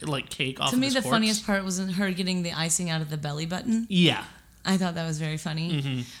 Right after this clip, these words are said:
Speaker 2: Um, it was really funny, but I wished that, like, they had made out over his dead body.
Speaker 1: Yeah.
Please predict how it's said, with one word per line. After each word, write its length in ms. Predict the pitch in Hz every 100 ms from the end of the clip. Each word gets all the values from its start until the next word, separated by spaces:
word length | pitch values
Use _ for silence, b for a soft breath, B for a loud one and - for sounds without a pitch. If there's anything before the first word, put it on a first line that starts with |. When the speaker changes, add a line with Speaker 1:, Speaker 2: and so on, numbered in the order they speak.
| -
Speaker 2:
Um, 400 | 202 190 185 180 - B B
it 180 | 285 294
was 180 | 277 240
really 320 | 254 294 311
funny, 460 | - 254 262 302 311
but 220 | 226 233
I 100 | 214
wished 460 | 196 226 247 -
that, 160 | 226 208
like, 340 | 196 196 196
they 120 | 202 196
had 160 | 202
made 340 | 190 185 185 175
out 200 | 175 175
over 260 | 165 175
his 180 | 160 156
dead 200 | 165 160
body. 420 | 160 - 78 202
Speaker 1:
Yeah. 300 | 175 170 117